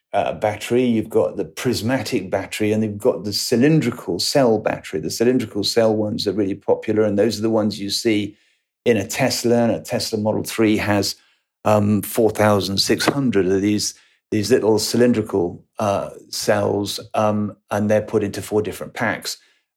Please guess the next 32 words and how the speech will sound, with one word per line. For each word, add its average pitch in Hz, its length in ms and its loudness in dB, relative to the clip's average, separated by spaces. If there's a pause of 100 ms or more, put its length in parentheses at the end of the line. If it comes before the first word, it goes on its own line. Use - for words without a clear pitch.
Um, 117 300 2 (140)
so - 160 2
you've 156 180 4
got - 240 2
the, 139 160 6
the, 127 220 4
those 123 400 -2 (100)
types 156 340 0
of - 80 -6
batteries 90 540 -4
that, - 200 -6
that, - 140 -12
you 110 80 -2
know, 85 100 -2
they're 92 200 -2
in 92 220 -4
aluminium 92 420 -4
cases 98 500 -2
or 78 120 -4
stainless 80 340 -4
steel 123 160 0
cases 104 480 -2
and 87 100 -10
put 107 160 -2
into 98 160 -4
the - 120 -14
car 101 320 -2
in, 104 220 -2
in, 101 200 -4
in 101 220 -8
multiple 107 360 -6
packs. - 440 -6